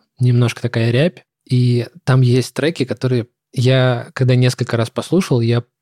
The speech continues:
понял, что ощущение от обложки у меня совпало с ощущением от музыки. То есть он там такие иногда применяет эффекты, когда звук как-то плывёт, так как,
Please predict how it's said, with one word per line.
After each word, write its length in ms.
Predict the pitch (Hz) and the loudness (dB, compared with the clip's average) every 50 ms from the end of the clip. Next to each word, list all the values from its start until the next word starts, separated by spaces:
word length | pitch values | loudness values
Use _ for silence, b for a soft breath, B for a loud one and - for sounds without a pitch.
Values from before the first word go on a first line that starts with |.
| _ | _
понял, 360 | - 139 135 156 160 147 127 120 | -2 0 2 2 2 2 0 -2
что 320 | - - - - 117 113 | -4 -8 -10 -8 -8 -8
ощущение 920 | - - 123 113 - - 135 123 - - 143 139 123 113 110 104 104 104 110 _ _ _ _ _ | -6 -6 -6 -4 0 0 0 0 0 0 0 2 0 0 -2 -4 -6 -8 -12 _ _ _ _ _
от 220 | - - 127 127 - | -6 -4 -4 -2 -4
обложки 720 | 107 104 113 117 135 170 208 - - - - 117 110 110 120 _ _ _ _ - | -4 -2 0 0 2 2 0 -2 -4 -4 -4 -4 -4 -6 -10 _ _ _ _ -2
у 40 | 123 | 0
меня 240 | 120 120 123 135 131 | 2 2 2 2 0
совпало 500 | - 113 - - - - 127 139 147 139 | 0 -4 -8 -8 -4 -2 0 0 0 0
с 120 | 123 - 113 | -2 -4 -6
ощущением 680 | - - - 123 - - 135 139 143 135 120 113 110 - | -8 -6 -6 -6 -4 -2 -2 0 0 0 -2 -2 -4 -2
от 320 | - 123 123 123 - - _ _ _ _ _ _ | -2 -2 -2 -4 -6 -20 _ _ _ _ _ _
музыки. 600 | - 127 143 147 135 117 113 - - 107 107 110 - _ _ _ - | 0 2 2 2 2 0 -2 -6 -8 -12 -12 -12 -14 _ _ _ -4
То 80 | - | -2
есть 180 | 113 113 - - | -2 -2 -2 -2
он 220 | 135 131 117 110 - _ _ _ | -2 -2 -2 -4 -8 _ _ _
там 160 | - 127 127 | -4 -2 -2
такие 320 | 127 131 131 - 139 127 127 | -2 -2 -2 0 0 0 2
иногда 360 | 120 127 117 120 127 120 113 | 2 0 0 0 0 -2 -2
применяет 680 | 117 117 - 139 117 127 123 123 127 123 123 117 - | -4 -8 -12 -8 -4 0 0 2 2 2 0 0 -2
эффекты, 440 | - 123 - - 175 196 - - - | -6 -6 -2 -2 -2 -2 -2 -4 -4
когда 640 | 139 127 117 117 117 120 127 123 123 120 117 113 113 | -4 -4 -4 -2 0 0 2 2 0 0 -2 -4 -4
звук 340 | 107 120 120 123 151 156 - | -4 -4 -2 -2 -2 -4 -4
как-то 260 | - 120 123 - - | -4 -6 -6 -8 -12
плывёт, 640 | - _ - 127 123 127 123 120 127 123 117 - | -10 _ -2 0 0 2 2 2 2 0 0 -2
так 160 | - - - _ _ | -8 -16 -16 _ _
как, 240 | - - 120 127 - | -8 -8 -8 -8 -10